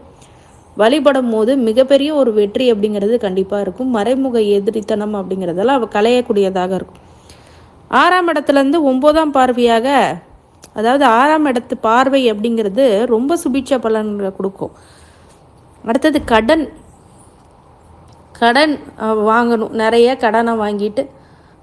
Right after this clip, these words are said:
வட்டி கட்ட முடியாம கஷ்டப்படுறது, கடன்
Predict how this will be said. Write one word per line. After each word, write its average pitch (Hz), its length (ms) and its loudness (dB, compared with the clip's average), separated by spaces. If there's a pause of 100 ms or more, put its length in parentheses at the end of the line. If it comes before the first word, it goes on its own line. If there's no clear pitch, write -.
(100)
வட்டி 233 320 2
கட்ட 202 180 0 (100)
முடியாம 190 480 -2
கஷ்டப்படுறது, 180 680 -8 (1300)
கடன் 269 280 2